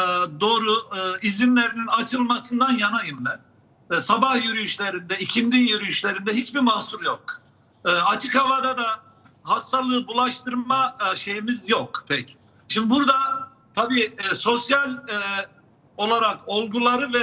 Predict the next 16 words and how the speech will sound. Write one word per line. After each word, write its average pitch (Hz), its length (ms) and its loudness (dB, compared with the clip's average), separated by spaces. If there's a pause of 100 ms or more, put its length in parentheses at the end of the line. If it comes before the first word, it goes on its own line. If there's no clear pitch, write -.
(240)
toplumu 214 420 -2
yönetebilmek 220 760 0
için 285 280 0 (420)
adım 247 280 4
adım 254 280 -2
toplumun 247 560 0
reflekslerini 240 920 0
de 247 140 0
bir 226 60 -4
yandan 226 420 0
nabzı 233 360 0
ele 247 200 2
alarak 233 460 0 (160)
gün 285 220 -4
gün 240 220 2
bunları, 226 360 2